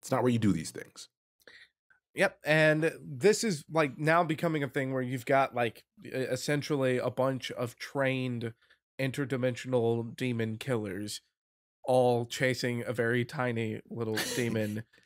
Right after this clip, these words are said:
Speaker 2: inside of a living room with very, very strong superpowers. And so we've got this chaotic scene going about while everyone's using these giant weapons to try to destroy a mosquito.
Speaker 1: Yeah.
Speaker 2: And it ends in this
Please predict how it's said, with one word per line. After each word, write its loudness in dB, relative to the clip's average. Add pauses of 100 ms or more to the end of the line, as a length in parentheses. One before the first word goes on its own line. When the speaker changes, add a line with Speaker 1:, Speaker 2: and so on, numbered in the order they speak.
(160)
Speaker 2:
inside 0
of -4
a 0
living 0
room -6 (280)
with -2 (160)
very, 4 (120)
very 0
strong 0
superpowers. -2 (320)
And 4
so 0
we've 0
got 4
this 2
chaotic 4
scene -2
going 2
about 0
while 0
everyone's 0
using 0
these -4 (440)
giant 2
weapons 0
to -2
try 0
to -4
destroy 0
a 2
mosquito. 2 (180)
Speaker 1:
Yeah. -2 (260)
Speaker 2:
And 6
it 2
ends 4 (420)
in 4
this 4